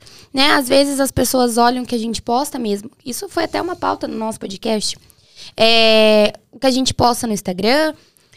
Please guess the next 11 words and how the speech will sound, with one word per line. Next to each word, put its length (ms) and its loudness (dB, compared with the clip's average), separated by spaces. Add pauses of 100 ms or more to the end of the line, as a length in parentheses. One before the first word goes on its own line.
(120)
e 440 0
fica 240 -4
pensando, 320 -2
"Meu 160 -4
Deus, 840 -4
como 240 -6
assim 320 -6
essa 140 -6
pessoa 340 -6
tem 320 -4
isso?" 240 -10